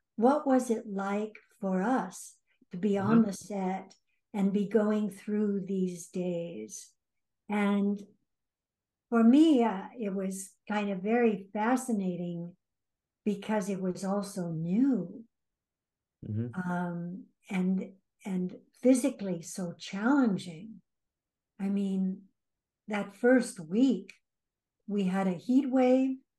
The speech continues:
Speaker 1: We were outside a lot. And I just thought, "Oh dear, I don't know if I'll be able to do this job.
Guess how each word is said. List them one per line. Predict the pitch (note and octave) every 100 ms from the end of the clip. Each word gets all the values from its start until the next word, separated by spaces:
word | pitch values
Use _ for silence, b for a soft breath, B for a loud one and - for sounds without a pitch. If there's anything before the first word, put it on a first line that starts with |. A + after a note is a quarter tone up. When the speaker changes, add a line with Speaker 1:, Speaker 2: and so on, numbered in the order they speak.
| _ _ _ _ _ _ _ _ _ _
Speaker 1:
We | F#3+ G3
were | F#3 F#3+
outside | G3+ A3+ - A#3 G#3+
a | F#3
lot. | E3 E3+ F#3 G#3 A3+ B3+ _ _ _ _ _ _ _ G3
And | G3 G3 G3+ A3
I | A3+
just | B3 A3+ - -
thought, | F#3 F3+ - _
"Oh | G3 A3 C4 G#3+ D#3 C#3 -
dear, | G#3 C4 G3 F#3+ A3+
I | G#3+
don't | C4 B3 F3
know | E3+ F3+ G3 A3+
if |
I'll | G3 G3
be | G#3+ F#3+
able | E3+ F#3
to | F#3
do | F3 B3 D4+ E4
this | E4+ D#4
job. | - G3 F#3 E3+ E3+